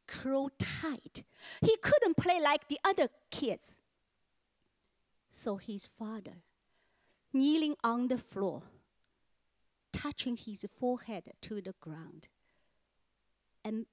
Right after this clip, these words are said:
begged the doctors, "Please, please help my boy." So last year,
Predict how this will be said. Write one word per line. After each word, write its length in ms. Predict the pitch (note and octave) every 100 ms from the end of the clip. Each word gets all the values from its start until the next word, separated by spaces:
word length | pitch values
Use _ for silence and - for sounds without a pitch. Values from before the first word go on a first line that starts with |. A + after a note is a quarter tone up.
| _ _ _ _ _ _
begged 360 | - A#3 D#4 -
the 100 | A#3+
doctors, 840 | G3 F#3 G#3 - - - - - - _ _ _ _ _ _ _ _ _ _
"Please, 600 | - - C#4 - - - - _ _ _ _ _ _ _ _ _ _ _ _
please 340 | - E4+ E4
help 360 | - - C#4+ -
my 220 | A#3 G#3+
boy." 480 | G#3 G3 F#3 C#3 F#3+ - _ _ _ _ _ _ _ _ _ _ _ _ _ -
So 280 | - C4
last 460 | A#3 G#3+ G3 B3 -
year, 300 | F#3+ C#3+ D#3